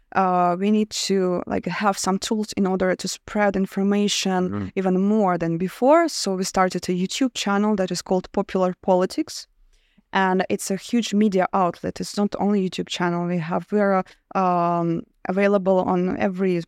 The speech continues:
Speaker 1: social network. And, um, we broadcast almost twenty-four seven. We have, mm, different formats. We have, uh, interviews, uh, news, uh, online broadcasting, uh, different political shows.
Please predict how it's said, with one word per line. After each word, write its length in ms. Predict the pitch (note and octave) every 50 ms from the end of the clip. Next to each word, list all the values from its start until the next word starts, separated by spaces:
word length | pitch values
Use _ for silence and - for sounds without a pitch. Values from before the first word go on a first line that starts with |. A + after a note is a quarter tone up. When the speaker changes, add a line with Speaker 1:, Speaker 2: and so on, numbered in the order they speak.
| _ _ -
Speaker 1:
social 640 | - - F3+ E3+ E3 - - F3 F3 F3 F#3 F3 F3 F#3+
network. 640 | F#3+ G3 G3 F3+ F3 F3+ - G#3 G#3+ B3+ - - - _ _ _ _ _ _ _ -
And, 300 | - F#3+ F#3 F#3 F3+ F3+
um, 320 | F3+ F3+ F3 F3 F3 F#3 - - _ - - F#3
we 140 | G3+ A#3+ A3
broadcast 480 | G3+ A#3 A#3+ - - A#3 A3+ - A3
almost 240 | A3 A3 G#3+ G3 -
twenty-four 460 | - F#3+ F#3 - F3+ - - F3+ F3+
seven. 420 | - - - F3+ F3 F3 F3+ F#3 F#3+
We 80 | F#3
have, 320 | E3+ F3 G3 G3 F3 E3+ -
mm, 440 | F3+ F3 F3+ F3+ F3+ F#3 G3 G3 F3
different 540 | F#3 G#3+ - - - G#3 G3+ F#3+ F#3+ G3 -
formats. 680 | - - F#3+ F#3 F#3 F#3 F3+ F3+ F3+ F3+ - - -
We 140 | G3 F#3+ F3+
have, 360 | F3 E3+ F3+ F#3 F3+ E3+ F3+
uh, 140 | F3+ F3+ F#3 - - - -
interviews, 800 | A3 A3+ A3 - G#3 G#3 F#3+ G3+ G3+ G3+ G3+ F#3+ - - - -
uh, 80 | F3
news, 720 | F3 F3 G3 G#3 A3+ A#3+ B3 A#3+ A#3+ A#3 G#3 - - - G3+
uh, 240 | G3+ G3 G3 F#3+ - - - _ _ _
online 300 | - G3+ G#3+ G#3+ A3 A3+
broadcasting, 840 | G3+ G3+ G#3 - - G3+ G3+ G3+ G3+ - - - G3 F#3+ F#3 F#3 F#3+ - _ _ _ _ -
uh, 180 | - F#3+ F#3+ F#3+
different 380 | F#3 A3+ A#3+ - G#3+ G3+ -
political 400 | - A3 A3 A#3 - - - G3+
shows. 580 | G3 - - - G#3+ A#3 C4 C#4 B3+ - -